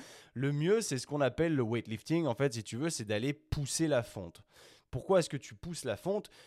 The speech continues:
C'est parce que ça te permet de, de vraiment transformer ton corps et de construire du muscle. Et le fait de construire du muscle, enfin, en tout cas, quand t'es un homme,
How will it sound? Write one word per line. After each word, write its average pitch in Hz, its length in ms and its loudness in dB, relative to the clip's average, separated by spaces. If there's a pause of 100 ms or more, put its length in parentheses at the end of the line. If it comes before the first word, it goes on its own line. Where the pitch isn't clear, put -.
(140)
C'est 147 180 -6
parce - 220 -8
que 190 80 -6
ça 180 180 -2
te - 140 -10
permet 156 400 -2
de, 135 260 -6
de 110 140 -14
vraiment 139 320 -4
transformer 120 540 -8
ton 107 140 -12
corps 92 280 -8 (320)
et 107 100 -2
de 113 100 0
construire 147 600 -2
du 120 160 -6
muscle. 123 440 -4
Et 101 100 -6
le 113 100 -6
fait 190 200 -6
de 143 60 -8
construire 147 380 -6
du 123 100 -4
muscle, 120 480 -2
enfin, 95 140 -4
en 107 120 -8
tout - 100 -16
cas, 160 120 -2
quand 110 160 -6
t'es - 100 -10
un 92 160 -6
homme, 156 240 0